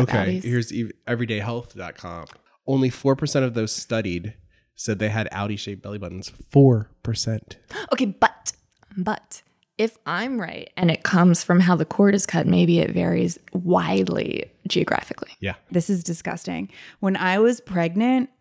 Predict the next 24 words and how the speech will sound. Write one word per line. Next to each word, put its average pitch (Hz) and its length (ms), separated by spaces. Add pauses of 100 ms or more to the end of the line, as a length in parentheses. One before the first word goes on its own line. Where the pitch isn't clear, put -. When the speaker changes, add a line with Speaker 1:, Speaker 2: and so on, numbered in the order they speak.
(120)
Speaker 3:
with 185 180
Una 185 200
and 190 120
I 170 100
got 175 280
so, 185 540
so, 175 280
so 170 280
big, 165 400
she 185 160
was 170 180
an 160 260
almost 175 300
twelve 170 240
pound 190 240
baby. 165 400 (840)
My 175 120
stomach 185 760 (440)
got - 240
so 190 400
big 170 560 (460)
that, 160 720 (120)
and 180 220
tight, 156 440